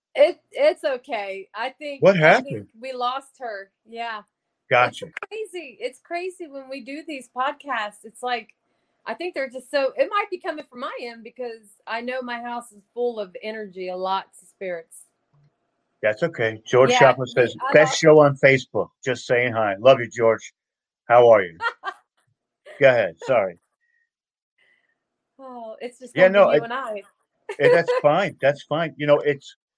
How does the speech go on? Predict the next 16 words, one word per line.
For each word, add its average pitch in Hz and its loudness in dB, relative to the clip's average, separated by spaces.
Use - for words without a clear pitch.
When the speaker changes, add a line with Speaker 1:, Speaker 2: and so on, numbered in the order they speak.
Speaker 2:
it, 139 -4
it 147 -2
has 139 0
been 131 -6
quite 131 4
chaotic 127 4
since 123 -8
we've 127 -4
been 123 -2
on, 151 0
and 110 -10
it's 104 -8
only 131 0
been 139 -6
forty-two 135 -2
minutes. 127 -4